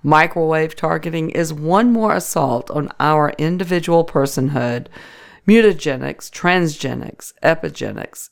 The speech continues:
endocrine disruptors, free radical, and radiation damage. When we now look out at our world, we see the multi-pronged attack of the chemical spraying of our skies, genetically modified foodstuffs,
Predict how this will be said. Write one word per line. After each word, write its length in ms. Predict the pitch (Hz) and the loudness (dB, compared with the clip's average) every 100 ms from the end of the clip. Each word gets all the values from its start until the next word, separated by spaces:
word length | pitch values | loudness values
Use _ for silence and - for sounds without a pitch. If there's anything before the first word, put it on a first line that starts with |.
| _ | _
endocrine 960 | 156 151 151 160 - 156 147 143 131 - | 0 0 2 0 -2 -6 -4 -6 -8 -8
disruptors, 920 | 131 - 139 - - 113 107 127 - _ _ _ _ | -8 -4 -4 -4 -4 -6 -6 -8 -12 _ _ _ _
free 240 | - 190 196 | -2 0 2
radical, 580 | 170 147 143 - 127 - | 2 2 0 -4 -6 -2
and 220 | 160 160 | -2 0
radiation 640 | 160 156 151 143 143 - 131 | 2 2 2 2 2 -2 -2
damage. 600 | 120 117 117 123 - - - _ - - - - | -2 -4 -6 -8 -12 -16 -20 _ -20 -20 -20 -2
When 240 | 160 170 | 2 4
we 160 | 202 311 | 4 6
now 480 | 359 294 131 117 - | 6 6 4 2 -2
look 280 | 170 185 170 | -2 0 2
out 360 | 156 151 - | 2 2 0
at 120 | 139 135 | -2 0
our 320 | 147 175 170 | 0 0 0
world, 420 | 139 131 131 139 | 2 4 4 2
we 140 | 175 | -2
see 180 | 180 180 | 0 0
the 140 | 165 147 | 2 4
multi-pronged 880 | 151 156 151 139 - 156 151 156 120 | 2 2 0 -2 -2 0 2 0 -4
attack 680 | 139 - 135 120 - - - | -6 -4 -2 -4 -6 -4 0
of 240 | 143 - | 0 -2
the 80 | 160 | -8
chemical 420 | - 160 151 151 | -4 -2 0 -2
spraying 500 | - - 147 147 143 | -2 0 2 2 0
of 120 | 135 | 0
our 120 | 117 | 0
skies, 840 | 123 - 160 143 120 127 151 - - - - _ - | -2 -2 0 2 0 -2 -6 -12 -16 -20 -20 _ -2
genetically 600 | 208 208 226 226 226 185 | 2 6 6 4 0 -2
modified 560 | 170 151 147 - 131 - | 2 2 0 -4 -4 -6
foodstuffs, 880 | 175 180 175 - 120 104 120 - | -6 -6 -6 -8 -4 -4 -4 -8